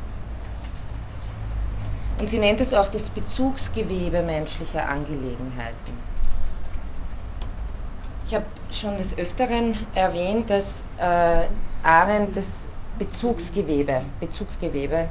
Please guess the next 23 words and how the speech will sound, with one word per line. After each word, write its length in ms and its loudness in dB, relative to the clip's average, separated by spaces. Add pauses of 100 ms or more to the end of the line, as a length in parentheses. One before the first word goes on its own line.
der 80 -4
menschlichen 460 -6
Angelegenheiten. 880 -4 (500)
Auf 100 -6
Englisch 340 -2
schreibt 180 -4
sie 240 -2
Web 260 0
of 80 -4 (120)
Relationships. 960 -4 (3750)
Also 180 2
Arendt 320 4
hat 100 -2
ja 80 -2
ihre 200 2
Bücher 260 -4
eben 100 -2
auf 80 -4
Englisch 340 -2
und 160 -2
auf 180 -2
Deutsch 300 -2
geschrieben. 380 -4